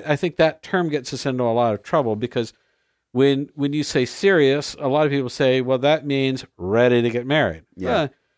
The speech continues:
Speaker 1: you date to find out whether you're ready to get married, so that doesn't make any sense. Um, well,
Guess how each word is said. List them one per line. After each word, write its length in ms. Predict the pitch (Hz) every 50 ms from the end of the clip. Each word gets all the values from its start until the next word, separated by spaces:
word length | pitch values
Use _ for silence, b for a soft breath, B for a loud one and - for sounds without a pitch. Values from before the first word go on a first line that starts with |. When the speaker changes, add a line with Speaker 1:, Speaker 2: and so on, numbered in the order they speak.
| _ _ _ _
Speaker 1:
you 260 | 139 139 151 151 143
date 360 | 131 135 156 185 208 185 - -
to 60 | 123
find 340 | - - 156 156 151 143 147
out 260 | 190 240 247 185 - -
whether 300 | 127 113 110 104 104 104
you're 160 | 107 107 107
ready 300 | 107 104 101 101 101 95
to 80 | 95
get 220 | 92 104 104 - 117
married, 320 | 107 104 101 98 101 - -
so 140 | - 135 120
that 180 | 131 151 165
doesn't 260 | 139 139 120 - 123 110
make 180 | 104 98 -
any 140 | 104 92 90
sense. 340 | - - 101 92 101 - _ _ _ _ _ _ _ _ _ _ _ _ _
Um, 420 | - 139 135 139 135 135 135 143 - _ _ _ _ _ _ _ _ _ _ _
well, 300 | 156 147 156 151 151